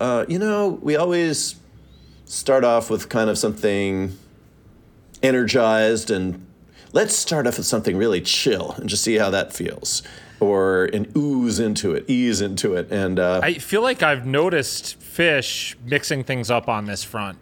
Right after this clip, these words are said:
Speaker 2: in these last few
Speaker 1: Yeah.
Speaker 2: years. Second set songs in the first set, big closers
Speaker 1: Yeah.
Speaker 2: coming as, like, the second song of the set.
Speaker 1: That second se-, second to last song sounding like the closer, I just, I, I, again, I just have so much admiration for Trey.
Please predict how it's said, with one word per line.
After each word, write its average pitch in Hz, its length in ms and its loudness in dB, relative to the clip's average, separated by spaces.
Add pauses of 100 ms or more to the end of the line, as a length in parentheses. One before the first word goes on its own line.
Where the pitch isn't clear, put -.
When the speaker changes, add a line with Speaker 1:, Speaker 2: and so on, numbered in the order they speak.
Speaker 2:
in 120 120 -10
these 113 180 -8
last 107 220 -2
few 107 120 2
Speaker 1:
Yeah. 90 260 4
Speaker 2:
years. 92 180 -6 (280)
Second 160 460 2
set 143 240 2
songs 131 340 0
in 127 120 -2
the 113 80 -4
first 127 400 -2
set, 104 280 -4 (460)
big 151 280 2
closers 131 680 2
Speaker 1:
Yeah. 92 140 4
Speaker 2:
coming 127 320 2
as, 123 120 2
like, 123 140 0
the 123 100 -4
second 120 560 -2
song 120 460 -6 (100)
of 135 140 -4
the 123 80 -2
set. 113 460 -2 (180)
Speaker 1:
That 156 260 2
second 170 480 2
se-, - 420 -2
second 143 360 2
to 139 80 4
last 127 240 4
song 127 300 2
sounding 123 400 0
like 117 180 0
the - 100 -2
closer, 113 560 0 (460)
I 131 180 4
just, 135 280 0
I, 135 100 4 (100)
I, 143 140 2 (240)
again, 110 400 0
I 110 160 -2
just - 140 -4
have 113 120 0
so 117 140 -2
much 107 180 -2
admiration 95 520 0
for 95 100 -4
Trey. 87 380 0